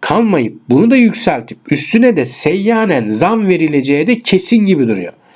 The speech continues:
Ya çünkü skala, maaş yani asgari ücrette fark o kadar açılacak ki eğer bu yapılmazsa artık çığırından çıkacak bir şeyler. Onun için ben bu otuz yedi nokta elli yedinin hem yükseltileceğini,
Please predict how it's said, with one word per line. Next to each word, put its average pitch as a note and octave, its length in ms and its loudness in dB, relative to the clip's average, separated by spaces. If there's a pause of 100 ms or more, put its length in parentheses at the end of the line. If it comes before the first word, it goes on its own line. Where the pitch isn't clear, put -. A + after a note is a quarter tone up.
(340)
Ya C3 240 -2
çünkü F3 580 0
skala, E3 720 -2
maaş B2+ 440 -2
yani A#2+ 180 -2
asgari A2 360 -2
ücrette E3 420 -4
fark C#3+ 300 -6 (760)
o G3+ 140 2
kadar G#3 300 0
açılacak D#3+ 600 -2
ki E3 80 2
eğer A#2+ 280 0
bu B2 80 2
yapılmazsa A2 800 -2 (500)
artık G3 500 -4
çığırından E3 680 2
çıkacak A#2 460 -6
bir - 40 -4
şeyler. - 340 -8 (680)
Onun G#3 160 2
için F#3 520 -4
ben D#3+ 260 -4 (280)
bu D#3+ 140 4
otuz D#3+ 240 -6
yedi E3 180 0
nokta C3+ 280 -2
elli D3 300 2
yedinin D3+ 520 0 (280)
hem D#3 240 -2
yükseltileceğini, G#3 880 0